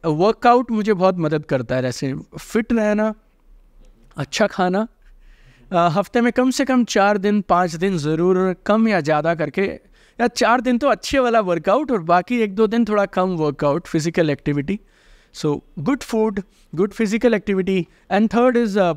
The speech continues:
my meditation, silence, you know, some sort of a spiritual practice। So, these three things, uh, help me when I'm clear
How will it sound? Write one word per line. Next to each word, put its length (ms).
my 220
meditation, 760
silence, 840
you 60
know, 200
some 280
sort 260
of 80
a 160
spiritual 520
practice। 580
So, 200
these 260
three 220
things, 320
uh, 160
help 220
me 160
when 140
I'm 200
clear 420